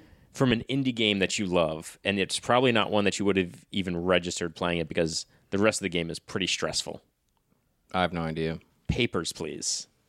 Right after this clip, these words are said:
Speaker 2: It's a video game company in Meskor? Or
Speaker 1: It's,
Speaker 2: is it a video
Speaker 1: it's a
Speaker 2: game company?
Speaker 1: company in Papers, Please.
Speaker 2: Ah,
Speaker 1: Meskor
Speaker 2: that's probably
Speaker 1: Engineering.
Speaker 2: why, yeah.
Speaker 1: There
Speaker 2: I
Speaker 1: you
Speaker 2: don't
Speaker 1: go.
Speaker 2: know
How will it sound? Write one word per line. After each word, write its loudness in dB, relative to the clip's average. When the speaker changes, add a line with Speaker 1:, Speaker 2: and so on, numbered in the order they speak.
Speaker 2:
It's -10
a -4
video 0
game 4
company 2
in 2
Meskor? 0
Or 2
Speaker 1:
It's, 4
Speaker 2:
is 6
it 2
a 4
video 6
Speaker 1:
it's 4
a 6
Speaker 2:
game 0
company? 4
Speaker 1:
company -2
in 2
Papers, 2
Please. -2
Speaker 2:
Ah, 8
Speaker 1:
Meskor 4
Speaker 2:
that's 6
probably 4
Speaker 1:
Engineering. 4
Speaker 2:
why, 4
yeah. 0
Speaker 1:
There 0
Speaker 2:
I 6
Speaker 1:
you 8
Speaker 2:
don't 6
Speaker 1:
go. 4
Speaker 2:
know -4